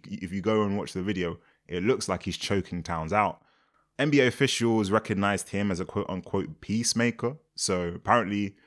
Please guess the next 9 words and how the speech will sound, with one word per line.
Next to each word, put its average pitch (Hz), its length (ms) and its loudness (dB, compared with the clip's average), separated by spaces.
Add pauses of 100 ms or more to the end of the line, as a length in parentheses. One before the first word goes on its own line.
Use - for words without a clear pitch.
(180)
that 101 140 0
was 98 160 -6
him 104 180 0
trying 98 300 2
to 80 120 -10
calm 104 400 4
the 92 80 0
situation 92 760 -2
down. 107 480 2